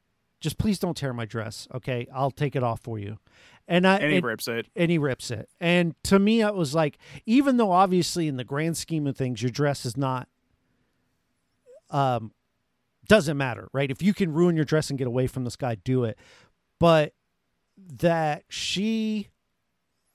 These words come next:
Speaker 1: had given up so much on being able to be free of being assaulted that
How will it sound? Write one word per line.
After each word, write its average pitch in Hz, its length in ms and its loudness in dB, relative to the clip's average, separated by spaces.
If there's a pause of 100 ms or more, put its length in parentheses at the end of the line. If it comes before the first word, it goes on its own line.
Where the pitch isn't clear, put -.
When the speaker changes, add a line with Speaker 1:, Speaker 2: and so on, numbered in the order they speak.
(280)
Speaker 1:
had 139 300 -2
given 185 300 4
up 165 200 -2
so 180 320 2
much 156 760 -4 (1000)
on 143 580 2 (220)
being 175 260 2
able 160 300 0
to 139 420 -2
be 143 160 -4
free 165 460 0
of 135 460 -4
being 139 200 -2
assaulted 135 680 -4 (440)
that 131 560 -4